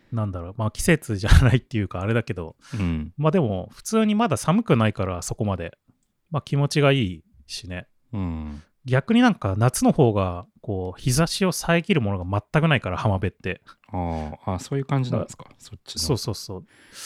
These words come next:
Speaker 1: だから、その、夏の方が多分暑いと思うんだけど、今、昼間とか逆に、あ、もう暖かくてちょうどいいぐらいだもんね。
Speaker 2: うーん。
Speaker 1: まあ、風は強かったりするけど。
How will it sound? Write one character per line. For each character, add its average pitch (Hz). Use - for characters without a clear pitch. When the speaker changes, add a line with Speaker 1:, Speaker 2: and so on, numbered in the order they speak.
Speaker 1:
だ 156
か -
ら、 90
そ -
の、 95
夏 127
の 190
方 123
が 104
多 120
分 92
暑 104
い 135
と 101
思 87
う -
ん 82
だ 85
け 85
ど、 87
今、 180
昼 170
間 226
と -
か -
逆 110
に、 190
あ、 175
も 131
う -
暖 165
か 226
く -
て 113
ち -
ょ 180
う -
ど 185
い 185
い -
ぐ 104
ら 90
い -
だ 85
も 78
ん 80
ね。 76
Speaker 2:
う -
ー 87
ん。 78
Speaker 1:
ま 127
あ、 -
風 143
は 175
強 175
か 123
っ -
た -
り 92
す -
る 92
け 90
ど。 80